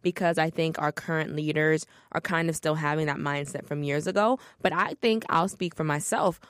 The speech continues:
Our generation, the generation below us, even, like, maybe even the millennials a little bit, I think we're more progressive, we're more open-minded, more, we're more willing to change, and more, we just want people to be and feel accepted. Like, think about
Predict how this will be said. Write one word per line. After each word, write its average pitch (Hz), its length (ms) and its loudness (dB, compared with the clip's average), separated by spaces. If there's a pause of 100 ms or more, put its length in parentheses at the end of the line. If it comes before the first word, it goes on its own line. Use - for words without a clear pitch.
(160)
Our 247 200 4
generation, 254 720 2
the 180 80 4
generation 190 560 2
below 170 260 4
us, 175 240 2 (400)
even, 269 320 0
like, 254 160 0
maybe 214 340 2
even 202 160 4
the 185 80 4
millennials 175 440 2
a 180 40 2
little 160 200 2
bit, 156 100 0
I 170 100 -2
think 233 260 -2
we're 226 100 4
more 185 200 2
progressive, 170 640 0
we're 160 100 2
more 160 300 4
open-minded, 160 720 2 (240)
more, 190 260 6
we're 214 160 8
more 226 280 4
willing 196 300 2
to 165 80 2
change, 170 520 -2
and 160 180 2
more, 165 380 4 (800)
we 285 260 6
just 262 180 -2
want 254 260 2
people 220 240 2
to 202 60 4
be 196 360 0
and 170 160 -2
feel 170 200 4
accepted. - 540 -2
Like, 156 200 -2
think 214 200 0
about 214 380 4